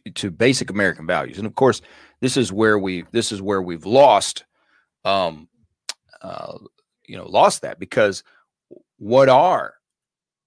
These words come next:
the basic American values? Here's the thing, just a little,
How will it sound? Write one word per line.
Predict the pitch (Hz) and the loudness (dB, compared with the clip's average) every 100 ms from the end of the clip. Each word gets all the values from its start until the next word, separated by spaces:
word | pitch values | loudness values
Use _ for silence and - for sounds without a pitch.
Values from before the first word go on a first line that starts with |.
| _ | _
the | - | -14
basic | 101 123 123 - 104 | -4 -2 -2 -4 -10
American | 98 101 95 95 | -8 -6 -6 -10
values? | 78 64 53 _ - _ _ _ _ _ _ _ - - | -12 -12 -12 _ -20 _ _ _ _ _ _ _ -20 -6
Here's | 190 180 | -4 -4
the | |
thing, | 117 110 | -6 -8
just | - 143 - 131 131 | -6 -8 -8 -14 -6
a | 131 | -2
little, | 156 143 107 | 2 2 0